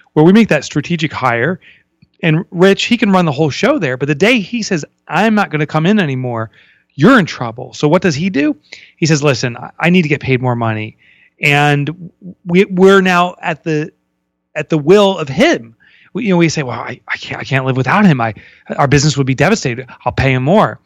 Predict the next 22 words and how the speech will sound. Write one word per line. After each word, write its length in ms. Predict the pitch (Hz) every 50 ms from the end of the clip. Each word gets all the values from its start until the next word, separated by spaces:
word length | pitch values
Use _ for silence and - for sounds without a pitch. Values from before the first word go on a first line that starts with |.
| _ _ _ - - - _ _ _
And 200 | - 151 147 156
actually, 380 | - 156 175 175 - 196 160 156
the 100 | 135 -
handcuffs 480 | - - 160 202 226 - - 160 127 -
are 140 | 139 143
on 160 | 135 135 139 -
us, 360 | - 185 214 202 - - - -
the 160 | - 147 143
owner, 480 | 135 180 220 226 180 139 127 123 123 - _ _ _ _ _
to 100 | - -
placate 560 | 135 - - 165 165 165 - 156 151 147 143 -
to 360 | - 139 135 131 127 120 120 - _ _ _ -
our 100 | 131 123
employees. 580 | 120 110 143 220 233 190 131 117 - - - - _ _ _ _ _ _ _ _ _ _ _ _ _ _ _ _ _ - - - _ -
The, 280 | 185 165 170 170 - -
the 100 | 175 165
way 240 | 151 170 196 220 202
out 240 | 170 180 190 185 170
of 140 | 147 123
it 160 | 127 123 127 - _ _ _ _ _ _
is 300 | - 151 151 151 143 131
through 600 | - - - - 143 135 131 131 127 123 120 117